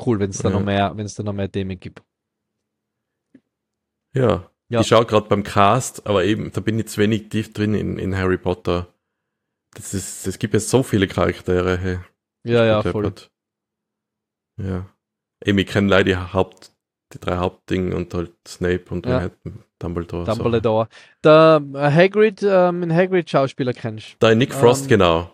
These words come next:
Speaker 1: Nick Frost,
Speaker 2: Ja.
Speaker 1: genau.
Speaker 2: Und
Speaker 1: Das
Speaker 2: ich
Speaker 1: ist,
Speaker 2: kenn
Speaker 1: glaub ich, auch eine
Speaker 2: auch
Speaker 1: ziemlich gute Besetzung.
Speaker 2: Ja, ich kenn, äh,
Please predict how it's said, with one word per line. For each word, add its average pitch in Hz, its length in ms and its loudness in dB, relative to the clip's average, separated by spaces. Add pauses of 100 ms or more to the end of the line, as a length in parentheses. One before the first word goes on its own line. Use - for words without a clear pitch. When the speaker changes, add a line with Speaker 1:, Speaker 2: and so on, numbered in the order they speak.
Speaker 1:
Nick 151 200 -2
Frost, - 420 -2 (100)
Speaker 2:
Ja. - 80 -4
Speaker 1:
genau. 104 240 2 (400)
Speaker 2:
Und 104 160 -2
Speaker 1:
Das 147 80 4
Speaker 2:
ich 170 60 2
Speaker 1:
ist, 185 60 2
Speaker 2:
kenn 113 80 6
Speaker 1:
glaub 160 160 6
ich, 156 80 6
auch 143 60 8
eine 151 140 4
Speaker 2:
auch 117 40 -6
Speaker 1:
ziemlich 156 320 0
gute 139 220 2
Besetzung. 120 540 -8 (100)
Speaker 2:
Ja, 107 480 0
ich 107 100 -6
kenn, 113 340 -4
äh, 101 460 0